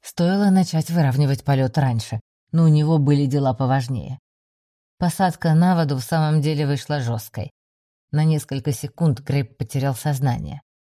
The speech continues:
Сработавшие системы безопасности сжали его в тисках, намертво заклинив и отказываясь сворачиваться. Выбираться из спеленавшего его кресла пилота пришлось по миллиметру,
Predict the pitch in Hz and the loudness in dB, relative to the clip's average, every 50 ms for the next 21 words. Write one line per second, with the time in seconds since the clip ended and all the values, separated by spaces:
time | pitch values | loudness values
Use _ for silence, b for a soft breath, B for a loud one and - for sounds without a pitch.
0 | _ _ _ - - - 156 147 135 151 143 151 139 - - 147 139 127 - 135 | _ _ _ -12 -6 -4 -2 -2 -2 -2 -4 -4 -6 -6 -6 -6 -4 -4 -6 -8
1 | - - - 139 139 135 127 139 131 139 135 - - 165 151 - - 143 110 - | -8 -6 -4 -4 -2 -2 -2 -2 -2 -2 -2 -2 -2 -4 -4 -4 -4 -6 -6 -6
2 | - 139 135 123 120 139 147 139 135 139 131 123 135 123 - - 143 - - - | -6 -6 -6 -6 -4 -4 -4 -2 -2 -2 -2 -4 -4 -6 -6 -8 -10 -8 -6 -4
3 | 180 170 - - - _ _ _ _ - 165 165 170 160 156 135 - 143 147 135 | -4 -2 -4 -6 -10 _ _ _ _ 0 0 2 2 0 -2 -2 -2 -2 0 0
4 | 147 143 - 160 165 175 165 156 131 143 - 127 143 139 131 - - 139 139 123 | 0 -2 -2 -2 0 2 2 2 0 -2 -4 -4 -4 -4 -4 -2 -2 -2 0 0
5 | 127 127 131 127 123 - - 139 135 131 123 113 107 - - - - - - - | -2 -2 -2 -4 -4 -6 -2 0 2 2 2 0 -2 -4 -6 -6 -6 -6 -10 -14
6 | - - - _ _ _ _ _ _ _ _ _ _ _ _ - 147 156 143 160 | -14 -14 -16 _ _ _ _ _ _ _ _ _ _ _ _ 0 0 2 2 2
7 | 160 170 185 175 - - - 120 113 - - - - - - - 131 131 139 135 | 2 2 0 -2 -4 -6 -6 -6 -6 -6 -6 -8 -8 -8 -8 -4 -2 0 0 0
8 | 131 120 110 - - 135 127 123 127 120 123 120 - 123 127 117 - 120 113 - | 0 0 -2 -4 -4 -4 -2 0 0 -2 -2 -4 -4 -4 -4 -6 -6 -8 -6 -4
9 | 139 131 143 160 170 165 156 - - _ _ _ - 147 123 - - 156 143 117 | -4 -2 -2 -2 -2 -2 -4 -6 -8 _ _ _ -4 -4 -4 -2 -2 -2 -2 -2
10 | - - 160 151 151 151 160 165 165 151 123 113 - - - - | -2 -2 0 0 2 2 4 4 4 4 2 0 -4 -8 -10 -10